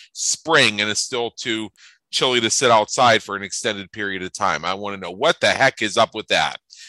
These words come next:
Seems like a massive error. And speaking of massive errors,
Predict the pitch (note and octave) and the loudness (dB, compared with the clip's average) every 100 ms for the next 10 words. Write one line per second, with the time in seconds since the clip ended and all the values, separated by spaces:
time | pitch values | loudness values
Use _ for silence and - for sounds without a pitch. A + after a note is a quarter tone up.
0 | - - A#3+ A3 F#3+ C3 C#3 C#3+ C#3 B2 | -6 -2 0 2 0 0 2 2 0 -2
1 | G#2 E2+ C2+ - _ _ _ _ D#3+ - | -2 -4 -6 -16 _ _ _ _ -6 -4
2 | - G4 D#4+ A3 F3+ E3+ D3 A#2 F#3+ D3 | 0 -2 0 -2 2 2 2 0 2 2
3 | F2 E2 F2 - - | 0 -4 -4 -2 -4